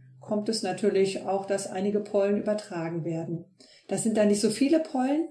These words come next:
also die Wahrscheinlichkeit, dass es zur Bestäubung kommt, ähm, also zur, zur Befruchtung dann am Ende, ist dann geringer, ähm, meist als bei den Bienen.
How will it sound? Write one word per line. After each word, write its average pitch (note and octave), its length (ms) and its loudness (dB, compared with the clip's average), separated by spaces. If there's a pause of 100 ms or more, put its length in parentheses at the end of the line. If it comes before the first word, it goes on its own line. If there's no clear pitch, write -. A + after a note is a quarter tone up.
(120)
also G3+ 220 -2
die G3 200 -2
Wahrscheinlichkeit, G#3 720 -2
dass G3 140 -4
es G3+ 180 -8
zur F#3+ 180 -4
Bestäubung F3+ 680 -6
kommt, - 540 -4 (160)
ähm, G3 340 -4
also G3 220 -6
zur, F#3 400 -10 (400)
zur - 160 -2
Befruchtung A#3 580 0
dann G#3 160 0
am G3 160 -4
Ende, G#3 280 -2
ist - 180 -6
dann F3 160 -8
geringer, B3 560 -2 (180)
ähm, A3+ 300 -4
meist A3 360 -6
als G#3 220 -6
bei G#3 80 0
den G3+ 220 -4
Bienen. G3 420 -2